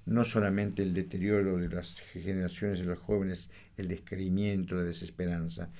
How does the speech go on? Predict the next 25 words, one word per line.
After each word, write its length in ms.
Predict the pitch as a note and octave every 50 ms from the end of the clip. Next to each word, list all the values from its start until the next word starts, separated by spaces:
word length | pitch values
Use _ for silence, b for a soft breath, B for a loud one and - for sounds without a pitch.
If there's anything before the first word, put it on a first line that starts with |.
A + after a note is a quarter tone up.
| B B B B B B
y 120 | - G#2+
también 680 | F2 G2 G2 G2 G2 F2+ F#2+ G#2+ A2 G#2+ G#2 F#2+ - - B B B B B B B
la, 600 | - G2+ G2+ G2+ G#2 G#2 G2+ G2+ G2 F#2+ - - -
la 280 | - G#2+ G#2 G2+ G2+ G2
necesidad 680 | G2+ G#2 G2 - - A2 F#2+ - - G2+ A#2 A#2+ A#2
y 80 | A#2
la 120 | G#2+ G#2 G2+
búsqueda 720 | G2+ A#2 A#2+ A2+ - - - G2 F#2+ F#2+ F#2+ F2+ F2 E2 B B B B B B B
de 240 | - F2 G2 F#2+ F#2+
líderes 680 | F#2+ A2 A2+ A2 F#2+ G2+ G2 F#2+ F#2+ F#2+ F#2+ F#2+ -
y, 140 | - - G#2
la, 240 | F#2+ G2 G2 G2 G2 -
y 160 | A2+ A2 A#2
ellos 300 | C3 C#3 A2+ A#2+ G#2+ F2+
mismos 480 | G2 A2 B2+ B2+ A2 A#2 A2 G#2+ G2+ -
que 160 | - - G2+
están 360 | G2 - - - A2+ A2+ G#2+
a 120 | G2 F#2+ F#2+
toda 260 | G#2+ A2 G2+ G2 -
costa 320 | - A2+ A2 G#2+ - G#2
haciendo 460 | F#2 - - A2 A2 G#2+ G#2 G2 G2 G2
luchas 440 | G2 A2 A2+ A2 - G#2+ F#2+ -
a 60 | F#2+ F#2
brazo 320 | F2+ F#2 F2+ - F#2 F2+
partido, 640 | F2 F#2 F2+ E2+ - - - B2 A#2+ G#2+ G2 F#2+ F2